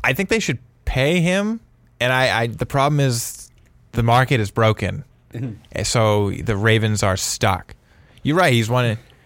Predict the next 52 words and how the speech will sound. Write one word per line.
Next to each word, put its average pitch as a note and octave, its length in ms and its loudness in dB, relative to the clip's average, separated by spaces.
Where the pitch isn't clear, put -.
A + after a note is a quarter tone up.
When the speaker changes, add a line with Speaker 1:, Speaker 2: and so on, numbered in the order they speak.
Speaker 1:
yeah, C3 220 -4
he's F#2+ 100 -4
won F2+ 140 -6
an F2+ 60 -6
M E2+ 80 -6
V F#2+ 60 -6
P. B2 140 -6
He's A#2+ 140 -4
won F#2 100 -8
a - 20 -12
playoff A2+ 280 -2
game. A2 380 0
Um, G#2+ 360 -2
he C#3+ 300 0
is, C3 460 -2
although, C3 360 0
yeah, A#2+ 240 0
he A#2 120 -2
had, A#2 260 -2
he's - 120 -14
gonna B2 180 0
have A#2+ 120 0
some A#2+ 140 0
injury A2+ 240 2
issues A2 320 0
just - 160 -8
based G#2 240 0
on G2 100 -2
the G2 100 -2
running G2 520 -2
type A2 180 -4
of F#2+ 60 -8
guy G2 160 0
that F#2+ 140 -6
he G2 120 -2
is. D3 460 2
Speaker 2:
Mm. A2+ 480 -12
Speaker 1:
And F#2+ 180 -4
he, E2+ 160 -6
at - 140 -6
this C#3+ 180 0
point, C#3+ 340 -2
like, G#2+ 380 -4
your F#2+ 160 -10
arm, G#2 420 -6
that's - 120 -20
about D#3 140 -6
as G2 100 -8
strong G2 360 -6
as F2+ 80 -8
it's E2+ 140 -14
gonna - 160 -14